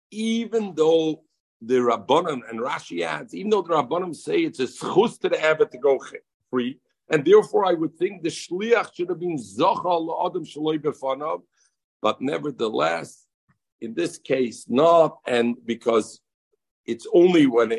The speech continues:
it's Lachar Misa, it kicks in only afterwards, it's a two-step process, and therefore it's not. Al Kapanim, what do I see? I have another case where the two are similar. So why don't you have that? So Gemara Kiktana, the Mishnah, the, the, the Brisa that says three things is only counting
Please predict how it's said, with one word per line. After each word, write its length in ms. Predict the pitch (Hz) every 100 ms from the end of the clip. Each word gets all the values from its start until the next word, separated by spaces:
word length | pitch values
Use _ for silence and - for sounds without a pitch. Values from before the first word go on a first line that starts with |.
| -
it's 200 | - 127
Lachar 440 | 127 127 - 107
Misa, 340 | 156 214 -
it 280 | 185 - -
kicks 320 | - 202 -
in 140 | 202 175
only 420 | 151 139 127 107 - _ _
afterwards, 600 | 180 190 - 175 160 120
it's 160 | - -
a 60 |
two-step 580 | 117 175 180 - 143 -
process, 520 | - - - - -
and 180 | - 139
therefore 380 | 135 131 - 113
it's 140 | 95
not. 180 | 95 - _
Al 120 | 110
Kapanim, 400 | - 123 147 160
what 180 | 127 117
do 140 | 127 107
I 60 |
see? 420 | 95 - 87 120 - - _ -
I 80 | 85
have 260 | 90 110 107
another 340 | 107 123 139
case 460 | - 131 123 - -
where 140 | 117
the 80 | 104
two 280 | - 143 147
are 100 | 135
similar. 600 | - - - - - - _ _ _ _
So 200 | - 104
why 240 | 90 101 123
don't 200 | 147 131
you 120 | 123
have 200 | 113 -
that? 280 | 98 - - _
So 160 | -
Gemara 340 | 90 - 180 165
Kiktana, 840 | - 156 - - 339 - 135 - -
the 80 | 107
Mishnah, 460 | 139 - - -
the, 200 | 104 104 -
the, 80 | 120
the 160 | 110
Brisa 580 | 85 120 151 - - 127
that 140 | 107 101
says 360 | - 135 - -
three 180 | 139
things 380 | - 156 156 139
is 100 | 110
only 320 | 135 170 180
counting 640 | - - 151 143 131 120